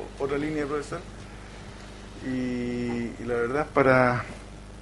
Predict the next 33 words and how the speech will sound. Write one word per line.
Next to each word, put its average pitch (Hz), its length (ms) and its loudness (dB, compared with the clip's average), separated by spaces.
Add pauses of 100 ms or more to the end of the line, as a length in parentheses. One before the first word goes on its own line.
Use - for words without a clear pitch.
(360)
invol-, 131 360 0
eh, 123 460 0 (200)
integrar 131 440 2
a 139 60 0
todas 143 160 0
estas - 160 -8
familias 143 320 0
que 135 60 -8
están 135 280 -4 (240)
años 175 320 -2 (220)
de 151 40 -6
espera 151 360 -2
de 147 80 -2
entrar, 139 300 -4
eh, 135 120 -4 (480)
a 135 60 -4
estos 135 220 -6
tipos 135 260 -4
de 131 80 -4
programas. 120 300 -4 (380)
Ojalá 131 500 4 (600)
se - 120 -4
pueda 131 200 2
concretar 127 400 0
lo 131 120 0
antes 135 200 -4
posible, 147 500 -4 (260)
porque 123 240 -6
el 117 80 -8
tema 131 240 6
agrícola, 131 640 4
el 120 100 2
tema, 123 480 0